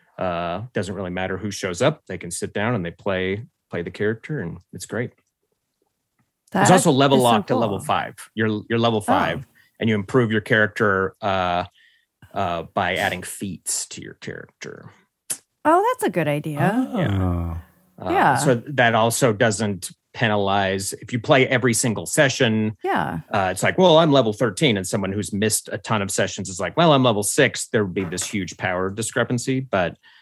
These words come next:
Speaker 1: keeping everyone level locked at, uh, at five, by giving them different loot opportunities and different feats,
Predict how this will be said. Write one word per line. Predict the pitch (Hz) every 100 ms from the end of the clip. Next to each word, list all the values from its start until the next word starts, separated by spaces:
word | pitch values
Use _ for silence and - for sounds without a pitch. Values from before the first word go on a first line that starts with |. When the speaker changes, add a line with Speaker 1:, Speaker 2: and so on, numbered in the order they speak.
| _ -
Speaker 1:
keeping | 113 104
everyone | 98 98 90
level | 90 90 90
locked | 90 92 - - -
at, | 98 90 85 - - _ _ _ _
uh, | 104 90 87 78 62 58 - - _ _ -
at | 85 -
five, | - 107 107 113 110
by | 87
giving | 98 90
them | 87 87 87 - -
different | 104 80
loot | 98 156 151
opportunities | 127 113 113 - 120 113 110 107 -
and | 80
different | - - -
feats, | 123 117 107 -